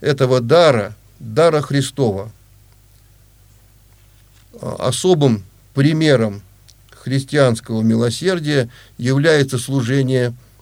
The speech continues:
в больницах. Вот. И, м,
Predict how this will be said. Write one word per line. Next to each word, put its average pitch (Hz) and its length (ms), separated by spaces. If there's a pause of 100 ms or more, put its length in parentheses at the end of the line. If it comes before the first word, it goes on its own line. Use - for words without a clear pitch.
(120)
в 107 200
больницах. 131 720 (640)
Вот. 101 340
И, 110 640
м, 50 1040